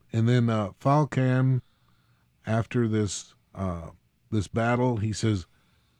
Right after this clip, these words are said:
"Everything hurts." He grimaced, rubbing his leg. "Remind me to never do anything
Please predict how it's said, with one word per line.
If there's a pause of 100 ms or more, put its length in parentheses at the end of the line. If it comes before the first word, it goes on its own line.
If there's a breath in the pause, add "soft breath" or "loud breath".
(120)
"Everything
hurts." (960)
He
grimaced, (200)
rubbing
his
leg. (440)
"Remind
me
to
never
do
anything